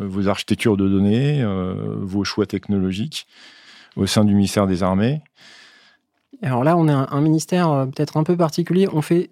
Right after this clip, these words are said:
Speaker 2: tout. Quand je dis tout, c'est on a nos propres satellites en patrimonial, on a nos propres fibres, on a nos propres réseaux de faisceaux hertziens, on a nos propres centres de données, on a nos propres développeurs. Donc on est capable d'être assez,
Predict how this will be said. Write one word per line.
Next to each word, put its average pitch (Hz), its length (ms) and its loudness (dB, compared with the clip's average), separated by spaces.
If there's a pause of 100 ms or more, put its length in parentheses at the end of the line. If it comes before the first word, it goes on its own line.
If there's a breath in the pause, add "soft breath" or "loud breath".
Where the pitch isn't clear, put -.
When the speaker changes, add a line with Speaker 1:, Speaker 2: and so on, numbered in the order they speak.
Speaker 2:
tout. 208 200 0 (200 loud breath)
Quand 151 160 2
je 151 80 4
dis 151 180 0
tout, 190 220 -2
c'est 156 400 0
on 135 140 0
a 139 80 2
nos 135 120 0
propres - 420 -2
satellites 160 480 0
en 139 100 -2
patrimonial, 143 720 2
on 135 100 0
a 127 80 -2
nos 120 140 -4
propres 151 360 -4
fibres, 151 320 -2
on 127 120 -4
a 123 40 -2
nos 120 140 -4
propres 147 420 -4
réseaux 131 320 0
de - 220 -4
faisceaux 135 320 -4
hertziens, 156 440 0 (360 loud breath)
on 135 80 -2
a - 20 2
nos 120 80 0
propres 160 360 0
centres 151 220 2
de 147 100 2
données, 160 480 4
on 143 120 0
a 123 120 -2
nos 117 100 -2
propres 151 380 -2
développeurs. 147 500 2
Donc 139 180 -2
on 131 120 0
est 135 80 0
capable 151 340 0
d'être 135 300 -4
assez, 147 420 -2